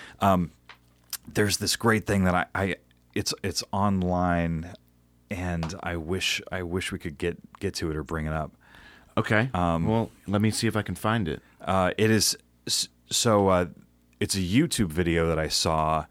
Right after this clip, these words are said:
Speaker 1: of Jones Big Ass Truck Rental.
Speaker 2: Okay.
Speaker 1: Ha-, have you ever,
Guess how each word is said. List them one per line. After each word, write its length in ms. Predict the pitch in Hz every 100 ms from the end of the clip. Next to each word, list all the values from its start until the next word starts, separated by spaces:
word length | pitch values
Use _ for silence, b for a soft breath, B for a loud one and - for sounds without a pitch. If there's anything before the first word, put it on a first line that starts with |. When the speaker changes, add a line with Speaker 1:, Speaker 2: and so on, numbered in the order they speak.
| B B B B B
Speaker 1:
of 400 | 87 87 80 - -
Jones 500 | 85 110 117 131 110
Big 200 | - 107
Ass 460 | 107 107 104 - - _
Truck 340 | - 113 101 -
Rental. 380 | 87 80 82 - b b _ _ - _
Speaker 2:
Okay. 460 | 120 - 120 117 135 - _ _ - - -
Speaker 1:
Ha-, 240 | 92 110 -
have 160 | 98 101
you 100 | 123
ever, 140 | 117